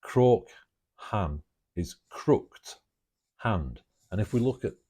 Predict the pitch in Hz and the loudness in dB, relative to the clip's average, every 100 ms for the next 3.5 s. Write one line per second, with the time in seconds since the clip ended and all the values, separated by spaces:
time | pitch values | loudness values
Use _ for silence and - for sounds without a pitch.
0 | _ - 92 87 85 78 71 76 76 - | _ -12 -8 -8 -8 -6 -4 -4 -6 -10
1 | 78 92 95 85 - 104 92 - 80 76 | 0 2 2 -2 -2 2 2 -2 -8 -8
2 | - 69 67 - _ _ _ _ _ 82 | -8 -8 -8 -10 _ _ _ _ _ -4
3 | 87 - 98 82 | -4 -2 -2 -2